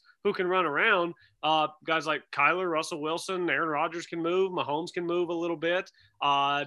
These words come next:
Dak could move. Uh, shout out Dak, get well soon. Um, so it, it's just everybody is coming around on offense.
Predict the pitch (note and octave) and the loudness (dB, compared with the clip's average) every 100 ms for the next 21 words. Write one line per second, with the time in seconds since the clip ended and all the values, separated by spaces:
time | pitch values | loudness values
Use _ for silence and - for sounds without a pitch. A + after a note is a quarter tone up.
0 | C3 D3+ F3+ F3 - _ _ _ _ - | 0 2 2 -2 -16 _ _ _ _ -4
1 | G3 F3 D#3+ D#3+ F#3+ - _ _ - D3+ | -4 -2 -2 -2 -2 -6 _ _ -2 0
2 | D3 D3 - E3 E3+ D#3+ D#3+ F3 F3 E3 | 2 0 0 2 2 0 4 4 4 -2
3 | E3+ E3+ D3+ F3 F3+ F#3+ F#3 _ _ - | -2 -2 -2 -2 0 0 -4 _ _ -2
4 | D#3+ D3 D3 D3 D3 D3+ D3+ _ - - | 2 2 2 0 -4 -10 -12 _ -18 -6
5 | F#3+ F3 E3+ F#3+ G#3 G3 - G#3+ G3 - | 0 0 2 2 2 0 0 -2 -4 -8
6 | _ - F3 G3 A#3+ A3+ G#3+ G#3 G3+ - | _ 0 2 2 -2 2 4 4 0 -2
7 | G3+ G3 E3 D#3+ F3 F3+ D3+ D#3 G3+ G3+ | -2 0 -2 0 0 0 -2 2 2 2
8 | G#3 G3 D3+ | 0 0 -4